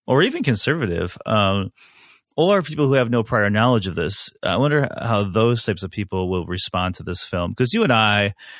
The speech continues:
we're, you know, we're progressive. We have, you know, kind of similar ideologies. We already knew a little bit about this.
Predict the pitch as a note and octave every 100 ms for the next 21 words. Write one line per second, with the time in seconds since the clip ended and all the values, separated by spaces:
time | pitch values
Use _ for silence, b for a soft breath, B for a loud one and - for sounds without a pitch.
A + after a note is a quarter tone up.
0 | - - C3 C3+ C3 C#3 B2+ A2 C3 B2
1 | A2 G2+ G2 - G#2 G2+ A2+ A2 G#2 A2
2 | G2+ G2+ G#2 F#2+ - G2+ F#2+ F#2+ G2 F#2
3 | F#2 F#2 F#2 F#2 F#2 - A2+ A2+ A#2+ G#2+
4 | G2 G#2 G2+ F#2+ F2+ F#2 F2+ F2 - F#2
5 | F2+ - -